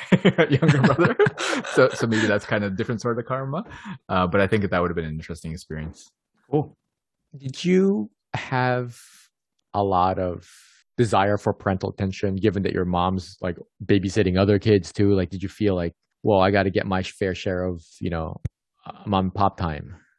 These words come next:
Speaker 1: I think there's a, a little bit of that where, I mean, between my, myself and my, uh, older sister, there was whatever, a four-year gap. So she got my parents for four years, kind of, uh, alone. She was the one and only. But for me, there's only, like, eighteen months,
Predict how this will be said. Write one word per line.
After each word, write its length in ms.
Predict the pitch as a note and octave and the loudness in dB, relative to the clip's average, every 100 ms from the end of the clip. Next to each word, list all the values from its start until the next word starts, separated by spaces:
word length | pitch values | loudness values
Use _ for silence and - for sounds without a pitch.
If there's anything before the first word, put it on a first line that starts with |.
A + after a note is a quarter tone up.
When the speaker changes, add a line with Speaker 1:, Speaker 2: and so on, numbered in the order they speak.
| _ _ _ _ _ _ - | _ _ _ _ _ _ -6
Speaker 1:
I 40 | |
think 160 | G#3+ A#3 | -4 2
there's 220 | C3 G2+ | 2 4
a, 180 | G2+ - | 2 0
a 140 | - F2+ | -4 -6
little 460 | F2 F#2 F2+ F#2+ | -4 -4 0 0
bit 160 | G2+ A#2 | 0 -2
of 100 | A#2+ | 0
that 300 | B2 C#3 - | 0 0 -2
where, 680 | F#2 F2+ E2+ E2 E2 D#2+ E2+ _ - | -4 -2 -2 -4 -6 -8 -12 _ -6
I 60 | |
mean, 260 | F2+ F2 F2+ - | -2 -2 -4 -6
between 320 | F#2 A#2 G#2+ | -4 0 2
my, 260 | F2+ F2 - | 2 0 -4
myself 880 | G2 E2+ D#2+ D#2+ E2 - - F2 E2 | -8 -6 -6 -8 -10 -14 -6 -4 -4
and 100 | E2+ | -6
my, 180 | D#2+ D#2 - _ - | -6 -10 -12 _ -14
uh, 320 | E2+ E2+ E2 - | -12 -10 -10 -8
older 220 | F2 E2+ | -8 -8
sister, 320 | F2+ - E2+ | -10 -10 -10
there 120 | E2 | -8
was 180 | D#2+ E2 - | -8 -10 -10
whatever, 340 | E2+ E2 E2 | -10 -8 -10
a 260 | - E2 E2 - - _ | -8 -10 -10 -14 -20 _
four-year 380 | - G#2 F#2 | 0 2 2
gap. 320 | F2+ D2+ - - | -2 -4 -6 -8
So 120 | E2+ | -8
she 160 | - | -4
got 280 | F#2+ F2 E2 - - | 0 2 0 -4 -8
my 140 | F2 | -6
parents 380 | F2 F2 D#2+ D#2+ | -4 -4 -4 -4
for 200 | - D#2 | -6 -6
four 200 | - F2+ | -4 -4
years, 400 | D#2+ - - - | -4 -10 -16 -14
kind 180 | - D2 | -10 -10
of, 80 | D2+ - | -10 -6
uh, 100 | F#2 | -4
alone. 340 | F#2 F2 E2+ D#2+ | -4 -4 -4 -6
She 120 | - | -8
was 120 | E2+ | -8
the 60 | F2 | -6
one 180 | E2 E2 | -6 -8
and 100 | E2 | -8
only. 380 | D#2+ D#2+ F#2+ - - - - | -8 -8 -8 -12 -20 -16 -10
But 100 | G2 | -4
for 120 | G2+ | -2
me, 180 | C3 G#3+ | -2 -2
there's 160 | G2 | -2
only, 180 | F#2 F2+ | -2 -4
like, 160 | E2+ E2+ | -6 -8
eighteen 260 | G#2 - F2+ | -10 -6 -6
months, 460 | E2 C2+ - - | -4 -8 -12 -20